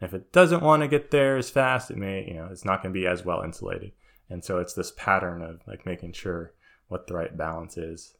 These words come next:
so that when you hit that activation, all of the, all the right signals get sent and arrive at the recipient at the right time. And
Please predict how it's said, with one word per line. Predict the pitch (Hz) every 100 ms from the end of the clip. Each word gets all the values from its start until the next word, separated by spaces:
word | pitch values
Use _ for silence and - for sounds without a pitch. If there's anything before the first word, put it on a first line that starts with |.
| _
so | -
that | 82
when | 85
you | -
hit | - 98
that | 85
activation, | 85 - 90 87 85 78 82 - _
all | 92 87
of | 85
the, | 87 -
all | 95
the | 95
right | 85 90
signals | - 90 85 76
get | - -
sent | - 87 87
and | 82 78
arrive | 82 92 90 90
at | 85 -
the | - 85 80 80 - _
recipient | - 95 95 - 90
at | 82
the | 80
right | 82 -
time. | - 156 127 110
And | 85 80